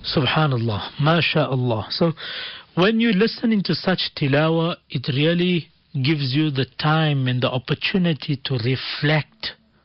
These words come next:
on the verses of the Noble Quran. Once again, Imam Ghazali rahmatullahi alayhi mentions that there are three factors that a person needs to keep in mind when reciting the Quran,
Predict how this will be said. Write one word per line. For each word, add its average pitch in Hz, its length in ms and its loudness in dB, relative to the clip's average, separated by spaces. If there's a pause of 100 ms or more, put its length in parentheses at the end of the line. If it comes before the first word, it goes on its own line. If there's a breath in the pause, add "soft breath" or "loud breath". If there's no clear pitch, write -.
(160)
on 135 160 0
the 117 140 0
verses 139 400 0
of 120 100 -2
the 123 120 0
Noble 120 300 -2
Quran. 101 480 -4 (720 loud breath)
Once 175 300 2
again, 175 340 2
Imam 151 280 2
Ghazali 147 420 2
rahmatullahi 139 760 0
alayhi - 20 0
mentions 147 680 0 (460 loud breath)
that 123 160 -4
there 135 140 2
are - 80 0 (100)
three 196 220 2 (100)
factors 143 440 -2
that 131 160 -2
a 131 80 0
person 139 460 0
needs 131 220 -2
to 120 120 -6
keep - 320 -4
in 123 120 0
mind 127 280 2
when 120 200 0
reciting 127 480 -2
the 117 80 -4
Quran, 139 540 0